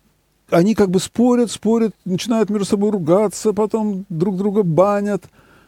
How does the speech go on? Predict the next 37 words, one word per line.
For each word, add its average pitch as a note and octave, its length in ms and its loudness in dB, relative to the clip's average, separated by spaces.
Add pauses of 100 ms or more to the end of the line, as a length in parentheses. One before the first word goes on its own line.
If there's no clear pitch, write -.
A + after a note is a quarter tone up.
(140)
Но F3 180 2
никто A3+ 460 2
никого A3 440 4
ни G#3 140 0
в - 80 -6
чем G#3+ 240 2
не G3 80 0
убедил, E3 520 0
да? E3 280 -2 (160)
То D3+ 60 0
есть D3 180 -4
одни E3+ 240 2
считают F#3+ 420 2
так, A#3 180 4
другие D#3 280 0
считают... D3+ 280 -4
То - 260 -8
есть D#3+ 100 -6
они G3+ 180 0
как F#3+ 160 0
бы F#3+ 100 0
из-, E3 380 -4
изначально E3+ 600 2
считают C3 480 -2
так E3 260 0
или D3 120 2
изначально D#3+ 380 0
считают... C#3 280 -2
То D3+ 40 0
есть C3+ 140 -6 (300)
у D3+ 80 -2
них F3+ 160 2
как F3 160 2
бы D#3+ 100 2
вера G3 260 4
уже E3 260 4
это F3 340 0